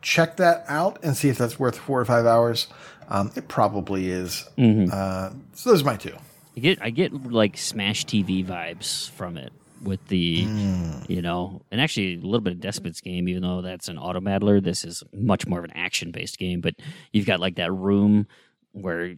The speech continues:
Speaker 2: crazy stuff happens, and then you pick a direction to go, and new crazy
Speaker 1: Yeah.
Speaker 2: stuff happens, and you've gotta kill everything before the door opens, whatever. Um, I will heavily rely on ac-,
Speaker 1: Yes.
Speaker 2: accessibility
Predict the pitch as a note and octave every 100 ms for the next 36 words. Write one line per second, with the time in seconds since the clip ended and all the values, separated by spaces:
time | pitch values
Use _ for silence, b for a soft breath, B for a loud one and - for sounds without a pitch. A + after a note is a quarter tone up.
0 | _ - G#2+ F#2 F2+ G2+ G#2+ F#2 F#2 G2
1 | G2+ G2+ F2+ F2+ F2+ F2+ F2 F2 - G#2+
2 | F#2+ F2+ F#2 - F2+ F2+ F#2 F2+ F2+ F#2
3 | E2+ C#2 F2 F#2 F#2+ - G2 G2 G#2 G#2
4 | F#2+ G2 F#2 G2 F#2+ F#2+ F2+ F2+ E2+ A#2+
5 | G#2+ G2 F#2+ G2 F#2+ F#2+ G2 F2+ F2 G2+
6 | A2 G#2 F#2+ G2 F#2+ G2 - - F#2 F2+
7 | F#2+ F#2 b b b b - G2 F#2 F2
8 | - _ _ _ - G2+ A2 G#2 F#2 -
9 | - A2+ G#2 F#2+ E2+ - _ - F#2 F2
10 | E2+ E2+ F2 F2 F#2+ - b b b b
11 | _ _ _ _ _ - - A2 G2 -
12 | - F#2+ G#2+ F#2 F#2 F2+ F2 F2+ -